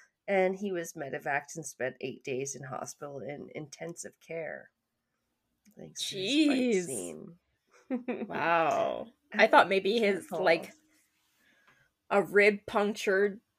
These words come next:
Speaker 2: like, something, and he had, like, internal bleeding or something.
Speaker 1: Well, uh, uh, as we know,
Speaker 2: Wow.
Speaker 1: that's not even what happened to Houdini. He just got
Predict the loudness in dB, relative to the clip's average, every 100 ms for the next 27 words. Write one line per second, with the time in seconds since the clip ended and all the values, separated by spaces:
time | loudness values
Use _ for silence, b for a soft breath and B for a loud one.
0 | 2 2 2 4 4 4 2 2 4 2
1 | 4 4 4 2 0 -2 -2 0 0 0
2 | 0 2 2 0 -2 -4 -6 -6 -10 -10
3 | -10 -10 -10 -20 -20 _ -20 _ _ _
4 | _ _ _ _ _ _ -20 -6 2 2
5 | 2 -2 -10 -10 -14 -12 -14 -14 B B
6 | B B _ _ _ _ -8 -6 -6 -8
7 | -8 -6 -6 -6 -8 -10 -10 -10 -10 -10
8 | -12 -12 -12 -12 -10 -10 -12 -12 -14 -12
9 | -12 -12 -14 -12 -10 -12